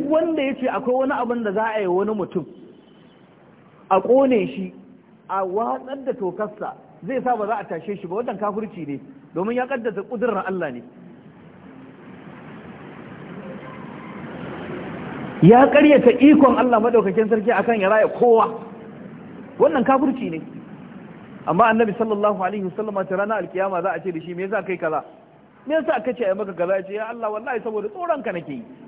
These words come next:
Ina tsoron gamuwa da kai ne." Sai Allah ya ce, "To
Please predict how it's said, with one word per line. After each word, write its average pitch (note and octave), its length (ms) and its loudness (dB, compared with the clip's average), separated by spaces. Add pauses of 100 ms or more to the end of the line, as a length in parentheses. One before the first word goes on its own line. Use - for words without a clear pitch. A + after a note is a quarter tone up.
(260)
Ina D#4 240 0
tsoron B3 320 0
gamuwa F#3+ 300 -2
da E3 80 -6
kai D3 220 -8
ne." A#2+ 100 -14 (420)
Sai A3 100 -6
Allah A3 340 -6
ya F3 80 -6
ce, G#3+ 120 -8
"To F#3 120 -6